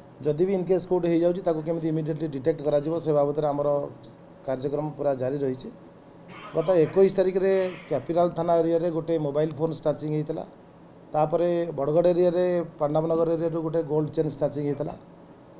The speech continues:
ସେ ସନ୍ଧ୍ୟାରେ ପୁଣି କ୍ୟାପିଟାଲ ଥାନାରୁ ଆଉ ଗୋଟେ ସ୍ନାଚିଂ ହେଲା। ଲଗାଲଗ ଦୁଇଟା ବର୍ଡରିଂ ଥାନାରେ ତିନିଟା case ଯେତେବେଳେ ହେଇଗଲା, ତାପରେ ଆମର ଡିସିପିଙ୍କର ଅର୍ଡରରେ ସ-,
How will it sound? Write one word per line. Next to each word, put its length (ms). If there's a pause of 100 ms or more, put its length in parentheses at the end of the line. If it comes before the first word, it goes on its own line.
(180)
ସେ 240
ସନ୍ଧ୍ୟାରେ 460
ପୁଣି 280
କ୍ୟାପିଟାଲ 320
ଥାନାରୁ 260
ଆଉ 120
ଗୋଟେ 160
ସ୍ନାଚିଂ 380
ହେଲା। 180
ଲଗାଲଗ 480
ଦୁଇଟା 340
ବର୍ଡରିଂ 340
ଥାନାରେ 340
ତିନିଟା 360
case 300
ଯେତେବେଳେ 260
ହେଇଗଲା, 300
ତାପରେ 320
ଆମର 200
ଡିସିପିଙ୍କର 480
ଅର୍ଡରରେ 440
ସ-, 240